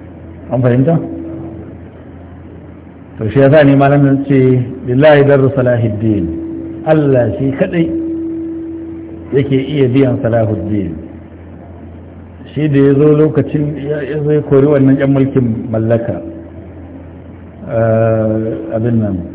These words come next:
Lam yatruk Baitus Salim.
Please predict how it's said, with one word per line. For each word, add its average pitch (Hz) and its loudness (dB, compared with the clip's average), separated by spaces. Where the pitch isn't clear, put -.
Lam 156 6
yatruk 160 4
Baitus 135 2
Salim. 107 0